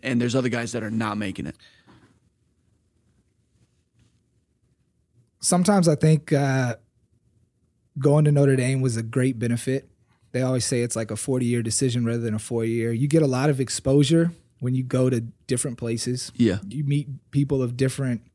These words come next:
Speaker 2: economic classes, different cultures. And you just get it.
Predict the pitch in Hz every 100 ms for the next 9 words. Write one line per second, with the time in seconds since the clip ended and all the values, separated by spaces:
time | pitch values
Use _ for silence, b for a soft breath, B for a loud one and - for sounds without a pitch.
0 | _ _ _ _ _ _ - - 151 156
1 | 143 143 143 - 143 135 135 143 127 127
2 | 120 - 143 139 143 123 139 135 - 131
3 | 127 b b b b b b b b _
4 | _ 165 185 156 196 208 214 175